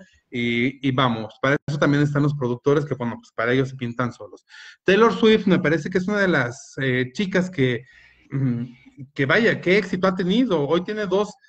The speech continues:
eh, tiene dos programas o tiene dos, eh, ti-, tiene dos producciones que rifan en Netflix, eh, Taylor Swift, y que, bueno, pues si viene, eh, Taylor Swift de hacer, de hacer una, una, una gran carrera pop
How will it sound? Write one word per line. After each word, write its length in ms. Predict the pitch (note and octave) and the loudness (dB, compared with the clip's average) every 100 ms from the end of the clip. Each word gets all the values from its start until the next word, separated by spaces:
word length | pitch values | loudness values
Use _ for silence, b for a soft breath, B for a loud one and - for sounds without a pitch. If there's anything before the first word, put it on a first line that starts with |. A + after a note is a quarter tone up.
| b b | b b
eh, 600 | C3+ C3 B2+ A#2+ A#2+ A#2 A#2+ | -4 -2 0 0 0 -4 -4
tiene 180 | F3 | -2
dos 180 | F#3+ F#3+ | -2 -4
programas 680 | - G#3 D#3 F#3 G3+ E3 C3+ | -2 0 2 0 2 0 -2
o 80 | C3 | -4
tiene 260 | D#3+ F#3 | -2 0
dos, 300 | F3 F#3 F#3 | 2 0 0
eh, 400 | F#3 D#3 C3 A#2 A#2+ | 0 2 0 -4 -12
ti-, 180 | E3+ C3 | -12 -8
tiene 180 | E3+ F3+ | -4 -2
dos 140 | F#3 | -2
producciones 600 | - F3 C#3+ F3 D#3+ E3+ F3+ B B B | -4 -6 -4 -2 0 0 -2 B B B
que 100 | C3+ | 0
rifan 360 | B2 D#3 F#3+ D3+ | 0 0 0 2
en 180 | C#3 | 2
Netflix, 680 | E3+ F3+ F3+ D3+ D#3 - - | 2 0 -2 -2 -2 -4 -12
eh, 280 | C3 A#2+ A#2 | -6 -6 -4
Taylor 240 | D3+ D#3+ D#3+ | -4 -2 0
Swift, 340 | D#3 F#3 F#3 B B B | 2 2 0 B B B
y 120 | A2+ | -6
que, 100 | A#2 | -2
bueno, 280 | C#3 E3+ B2+ | 0 0 -2
pues 160 | A#2 | -8
si 720 | - B2 A2+ A2+ A2 G#2+ G#2+ - _ _ - | -6 -6 -4 -8 -10 -14 -20 -20 _ _ -18
viene, 440 | C3+ C3 D3 E3+ | -10 0 2 4
eh, 300 | D#3+ D3+ B2 B2+ C#3 | 2 2 -2 -8 -2
Taylor 260 | D3+ D#3 E3 | 2 4 4
Swift 220 | D3 C#3+ | 4 4
de 80 | D3 | 4
hacer, 400 | B2+ - C#3 C3+ B B B B | 2 2 0 0 B B B B
de 60 | - | -4
hacer 200 | - D3+ | 2 2
una, 280 | D#3+ D3 C#3+ | 4 2 2
una, 240 | D3 D3+ | 2 2
una 180 | D3 D#3 | 2 2
gran 220 | C#3+ D3+ | 2 0
carrera 440 | D3+ C3+ C3+ D3 - _ _ | 2 2 4 2 -2 _ _
pop 380 | D#3 D#3+ - - | 4 4 2 -12